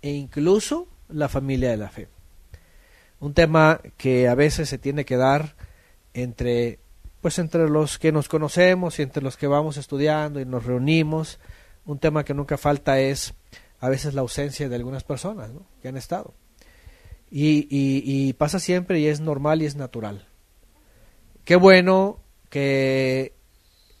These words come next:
que, y, y es que estudiar juntos no significa que ya es todo. Cada quien puede estudiar igual aparte, ¿no? Y está muy bien.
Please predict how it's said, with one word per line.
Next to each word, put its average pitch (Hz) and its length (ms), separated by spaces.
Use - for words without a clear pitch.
que, 135 580
y, 143 260
y 151 120
es 160 100
que 131 800
estudiar 151 480
juntos 196 500
no 156 100
significa 151 580
que 123 200
ya 123 120
es 123 100
todo. 196 280
Cada 135 220
quien 156 240
puede 147 220
estudiar 147 420
igual 165 320
aparte, 196 440
¿no? 180 180
Y 170 60
está 185 200
muy 214 140
bien. 190 260